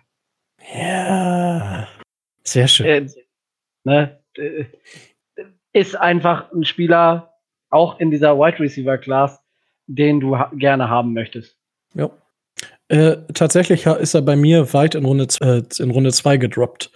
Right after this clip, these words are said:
Speaker 1: In meinem Mock.
Speaker 2: Naja, er hat ja auch, äh, ne?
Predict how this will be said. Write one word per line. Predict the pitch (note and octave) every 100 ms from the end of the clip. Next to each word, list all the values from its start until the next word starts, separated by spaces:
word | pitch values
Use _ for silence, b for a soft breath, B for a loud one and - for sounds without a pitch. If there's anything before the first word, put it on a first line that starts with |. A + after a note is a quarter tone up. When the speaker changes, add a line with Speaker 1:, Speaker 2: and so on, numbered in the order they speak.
| B B B B B _
Speaker 1:
In | - D3
meinem | D3+ C#3 - _ _
Mock. | F3+ D3+ - - B B B B _ _ _ _ _ _ _ _ _
Speaker 2:
Naja, | D#3 F3 C#3+
er | C#3 C3
hat | D3+
ja | D3+ C#3+
auch, | C3 C#3 C3+ D3+
äh, | C#3+ C3+
ne? | C3 D#3 F3